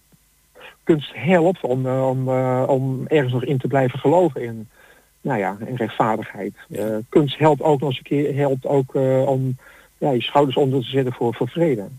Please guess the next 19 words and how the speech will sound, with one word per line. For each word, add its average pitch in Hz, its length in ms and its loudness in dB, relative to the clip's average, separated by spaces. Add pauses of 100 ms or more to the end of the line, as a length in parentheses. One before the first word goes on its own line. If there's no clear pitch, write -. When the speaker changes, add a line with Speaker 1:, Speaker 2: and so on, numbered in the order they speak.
Speaker 2:
Ja. 107 140 -12 (800)
Even 147 320 2
een, 139 200 6
eh, 143 100 4
een 135 120 0
praktische 123 460 0
vraag 117 300 4
nog, 110 200 2
Arend. 127 380 4
Eh, 110 640 6
jullie 131 200 8
hebben 123 180 6
op, 107 120 0
op - 200 -2
een, 110 100 4
een 110 540 4
veertien 131 300 4
verschillende 123 500 4
locaties 110 680 2